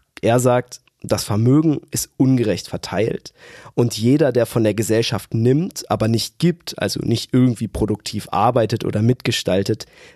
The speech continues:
der ist nicht förderlich für sie. In seinem Reisebericht versucht er das Ganze zu analysieren und stellt sich vor allen Dingen eine Frage.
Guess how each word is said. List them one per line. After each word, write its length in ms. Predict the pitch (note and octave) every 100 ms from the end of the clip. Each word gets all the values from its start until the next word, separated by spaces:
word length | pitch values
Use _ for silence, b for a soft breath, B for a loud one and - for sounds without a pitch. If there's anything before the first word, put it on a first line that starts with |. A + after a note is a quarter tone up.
| B
der 240 | A#2 A2+ A#2+
ist 220 | - A#2
nicht 320 | A#2+ B2 -
förderlich 520 | - G#2+ G2 E2+ -
für 140 | - -
sie. 240 | - - -
In 160 | B2+ A#2+
seinem 400 | A#2 A2+ A2+ -
Reisebericht 840 | G2 G#2+ D3 E3 C#3 B2 C#3 - -
versucht 360 | - A2+ C#3+ B2+
er 40 |
das 200 | G#2+ G#2
Ganze 260 | A#2 A#2 -
zu 180 | - -
analysieren 680 | A2+ A2 G#2+ A2 A#2 A2+
und 120 | - -
stellt 280 | - D3
sich 180 | D#3+ D3+
vor 140 | - -
allen 180 | C3
Dingen 180 | C3 A#2 -
eine 320 | G#2+ B2+ B2
Frage. 720 | - F#2+ F#2+ F#2+ G#1 D2+